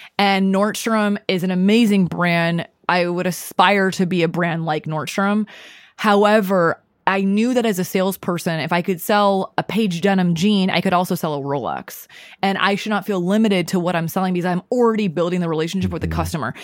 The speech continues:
Speaker 1: It's kinda like being a real estate agent. If I'm a real estate agent, I can sell any home anywhere. That's exactly how I felt in personal shopping. And so I
Speaker 2: Hmm.
Speaker 1: care about creating a better experience for the customer. And they did such a great job, and they sold, and they did really, really well.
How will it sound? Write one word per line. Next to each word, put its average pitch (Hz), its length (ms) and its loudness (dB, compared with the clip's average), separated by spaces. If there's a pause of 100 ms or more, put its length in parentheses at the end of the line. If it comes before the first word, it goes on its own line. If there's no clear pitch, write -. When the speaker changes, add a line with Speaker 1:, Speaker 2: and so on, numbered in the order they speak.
(120)
Speaker 1:
It's - 160 -4
kinda 247 160 0
like 254 140 -2
being 202 180 -2
a 175 60 -6
real 175 180 -4
estate 175 240 -6
agent. - 420 -10
If 175 120 0
I'm 202 120 4
a 196 60 2
real 226 160 4
estate 214 180 0
agent, 185 220 -2
I 180 60 0
can 175 120 -2
sell 170 160 -4
any 170 200 -4
home 170 280 -2
anywhere. 170 540 0
That's 185 220 0
exactly 175 500 -2
how 170 120 -2
I 156 140 -2
felt 151 460 -6
in 165 200 -4
personal 160 360 -4
shopping. 143 540 -2 (420)
And 208 180 -2
so 190 460 2 (140)
I 247 240 4
Speaker 2:
Hmm. 175 80 -2
Speaker 1:
care 202 340 2
about 170 480 2
creating 190 420 0
a 147 60 -6
better 214 460 2
experience 151 420 -6
for - 80 -8
the 139 60 -6
customer. 147 580 -6 (600)
And 208 300 2
they 220 140 4
did 220 180 0
such 262 180 -2
a 233 60 2
great 180 300 -2
job, 175 260 2
and 165 100 -2
they 160 80 -6
sold, 185 360 -2
and 170 80 -4
they 160 100 -4
did 165 160 -4
really, 190 260 0
really 165 240 2
well. 160 560 2